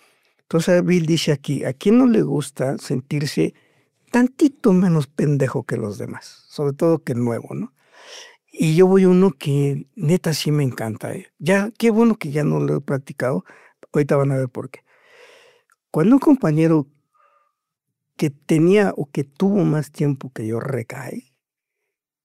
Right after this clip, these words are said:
e-, ese deleite, "Ya recayó este pendejo". Pero viene la hipocresía, "Qué lástima me da. Tan buen alcohólico que era".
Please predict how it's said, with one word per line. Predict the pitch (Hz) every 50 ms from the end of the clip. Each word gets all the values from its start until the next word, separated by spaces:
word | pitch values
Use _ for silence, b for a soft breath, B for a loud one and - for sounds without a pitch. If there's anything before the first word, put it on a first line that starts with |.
| _ -
e-, | - - - _ _ _ _ _ -
ese | 185 196 - - 170 156 139
deleite, | 135 143 139 143 156 160 165 156 - 165 139 - _
"Ya | - 170 185 196
recayó | 202 180 151 131 - 123 123 120 123
este | 131 127 _ - -
pendejo". | - - 147 - 127 117 - B B B B B B B 147 - _ _ _ _ _ _ _ _ _ _ _ _ _ _ _ _ _ _ _ _
Pero | - 160 156 160 160
viene | 175 208 220 220 214
la | 175 160
hipocresía, | 151 143 - 156 143 - 160 147 143 - - 151 147 139 - _ _ _ _ _ _ _
"Qué | - - 160
lástima | 156 156 - - - - 143 - 147
me | - -
da. | _ _ _ _ _ _ _ _ _ _ _ _ _ _ _ _ _ _ _ _ _ _ _ _ _ _ _ _ -
Tan | - 147 151 156 151
buen | 147 190 202 196 175
alcohólico | 151 139 135 - 175 180 143 143 139 - - - - _
que | - - -
era". | - - _ _